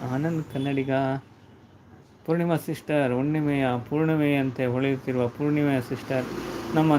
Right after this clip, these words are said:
ನೇರ ಪ್ರಸಾರಕ್ಕೆ ನೇರವಾಗಿ ಬಂದು ನಮ್ಮ, ನಮ್ಮನ್ನ ಬೆಂಬಲ ಕೊಡ್ತಾ,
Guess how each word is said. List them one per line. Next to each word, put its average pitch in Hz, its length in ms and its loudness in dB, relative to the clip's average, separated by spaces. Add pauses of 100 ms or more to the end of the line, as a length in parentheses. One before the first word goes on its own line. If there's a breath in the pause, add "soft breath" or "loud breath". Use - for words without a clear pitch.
(120)
ನೇರ 165 320 2 (120)
ಪ್ರಸಾರಕ್ಕೆ 131 580 -4 (120)
ನೇರವಾಗಿ 151 500 0
ಬಂದು 123 280 0
ನಮ್ಮ, 120 120 -2 (880)
ನಮ್ಮನ್ನ 135 360 4 (720)
ಬೆಂಬಲ 147 600 2
ಕೊಡ್ತಾ, 127 340 -2